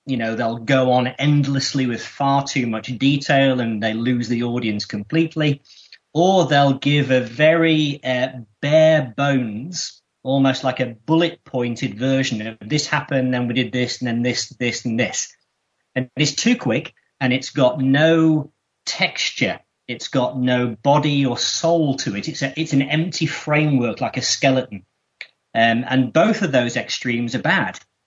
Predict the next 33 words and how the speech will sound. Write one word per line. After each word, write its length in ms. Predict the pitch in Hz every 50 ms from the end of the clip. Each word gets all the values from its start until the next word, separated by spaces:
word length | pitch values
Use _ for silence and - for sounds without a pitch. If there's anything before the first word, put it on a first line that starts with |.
| _ _ _ _ -
You 100 | 156 117
know, 140 | 117 117
they're 120 | 110 120 117
no 280 | 123 131 143 156 170
fun 260 | 160 - - 156 147 143
to 100 | 139 143
listen 340 | 131 147 156 - - 151 143 139
to. 260 | - 127 107 104 104
But 160 | - 127 120
the 80 | 127 123
first 500 | - - - 190 202 220 214 214 - -
one 120 | 135 110
I 120 | 110 113 131
actually 220 | 139 - - 131
find 260 | - - 123 117 113
is 120 | 120 113 113
more 200 | 120 117 113 -
common 400 | - - 160 160 156 135 110 101
when 160 | 110 113 113
people 280 | - 143 131 - - -
start 420 | - - 139 135 135 - - -
trying 480 | - - 147 147 170 180 180 175 170 156
to 120 | - 131
use 260 | 117 113 117 110 104 -
storytelling 720 | - - 117 110 107 107 104 - 120 104 98 107 107 107
in 140 | 107 107 104
business. 520 | 160 165 - - 90 80 - - - - - - - - - _ _ _ -
They 100 | 123 120
often 340 | 127 135 135 - 127 127 123
give 220 | 117 123 117 107
a 60 | 120
very 280 | 110 127 123 123 123 -
cold, 540 | - - - - 139 135 131 131 139 135